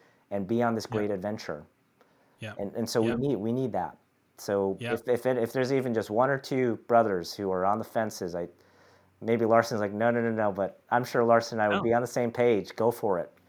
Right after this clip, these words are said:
Speaker 1: Go for it. Yeah.
Speaker 2: Absolutely. Hundred percent. Well, we, the church needs it desperately because <clears throat> I think, you know, you, you talk about kind of fragility,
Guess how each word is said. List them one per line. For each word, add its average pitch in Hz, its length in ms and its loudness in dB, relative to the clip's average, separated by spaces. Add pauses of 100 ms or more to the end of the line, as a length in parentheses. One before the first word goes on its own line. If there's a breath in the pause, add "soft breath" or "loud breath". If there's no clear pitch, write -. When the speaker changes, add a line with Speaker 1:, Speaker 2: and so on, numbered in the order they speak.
(280 soft breath)
Speaker 1:
Go 107 120 0
for 92 240 -4
it. 82 40 -2
Yeah. 131 60 -2
Speaker 2:
Absolutely. 107 540 -6 (300)
Hundred 156 140 -8
percent. 135 340 -8 (480 loud breath)
Well, 180 360 -2 (300)
we, 185 320 -6
the 170 140 -6
church 240 340 -2
needs 165 240 -2
it 147 120 -4
desperately 139 560 -4
because 127 760 -4
<clears throat> - 40 -6
I 170 420 -4
think, 165 460 -8 (640 soft breath)
you 160 120 -6
know, 143 140 -4
you, 139 260 -6
you 151 120 -8
talk 160 320 -6
about 123 500 -4 (360)
kind 143 160 -6
of 131 120 -6
fragility, 127 960 -6